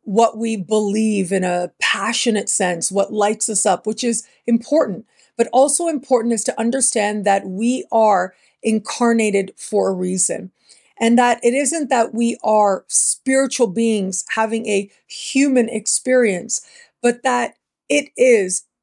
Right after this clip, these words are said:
intimately connected, the way in which earth and spirit combine. And I can't help but feel that's going to be a key part of our understanding in the beginning of the week.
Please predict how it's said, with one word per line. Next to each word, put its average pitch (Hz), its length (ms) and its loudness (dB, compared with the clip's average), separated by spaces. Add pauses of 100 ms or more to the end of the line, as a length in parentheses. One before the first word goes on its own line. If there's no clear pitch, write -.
(140)
intimately 320 840 -2
connected, 254 580 -2
the 208 80 4
way 240 440 4
in 226 360 -2
which 208 540 0 (640)
earth 254 500 2 (300)
and 214 160 0
spirit 220 680 0 (220)
combine. 185 640 -2 (800)
And 262 120 2
I 285 60 0
can't 311 220 -4
help 320 120 0
but 302 120 -4
feel 277 280 2
that's 247 300 -2
going 262 160 0
to 262 60 -2
be 247 140 0
a 240 60 2
key 254 260 -4
part 240 480 -2
of 226 240 2
our 220 340 0
understanding 208 840 -2
in 214 100 -2
the 208 60 0
beginning 202 600 -2
of 196 320 0
the - 80 -4
week. 196 400 -6